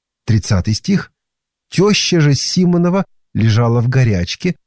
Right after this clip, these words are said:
и тотчас говорят ему о ней. Подойдя, он поднял её, взяв её за руку, и горячка тотчас оставила её, и она стала служить им».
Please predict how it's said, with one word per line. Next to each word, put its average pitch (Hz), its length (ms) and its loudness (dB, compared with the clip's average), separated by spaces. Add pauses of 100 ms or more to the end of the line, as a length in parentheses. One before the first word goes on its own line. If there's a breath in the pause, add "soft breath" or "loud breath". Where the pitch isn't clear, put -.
(380)
и 151 100 0
тотчас - 1000 -4
говорят 151 680 0
ему 143 400 0
о 135 100 0
ней. 139 420 0 (920)
Подойдя, 104 720 0 (360)
он 110 240 0
поднял 107 480 0
её, 151 300 0 (560)
взяв 120 380 0
её 117 160 2
за 104 240 0
руку, 92 340 -4 (420)
и 165 100 0
горячка 123 640 0
тотчас - 640 -4
оставила 113 680 0
её, 151 460 0 (580)
и 120 100 -4
она 107 340 2
стала 98 500 -4 (100)
служить 90 760 -4 (140)
им». 117 380 0